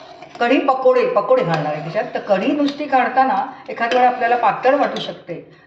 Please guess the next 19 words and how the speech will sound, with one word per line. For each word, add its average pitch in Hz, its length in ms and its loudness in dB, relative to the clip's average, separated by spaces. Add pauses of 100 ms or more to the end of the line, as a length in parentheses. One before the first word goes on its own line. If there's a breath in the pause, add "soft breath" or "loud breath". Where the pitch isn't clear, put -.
तर 254 80 -10
त्याला 254 160 2
बेसन 247 420 2
जास्त 233 300 0
लावू 294 260 2
शकता. 156 380 -6
पण 185 160 -8
मी 214 120 -10
कढी 202 280 -2
पकोडे 254 360 2
करणार 180 260 -2
आहे 175 140 -6
ना, 254 100 -6 (400 loud breath)
म्हणून 247 280 -2
मी 269 160 -2 (100)
पातळ 254 420 2
ठेवावी 165 300 -2
लागते 151 260 -6
कढी. 156 300 -6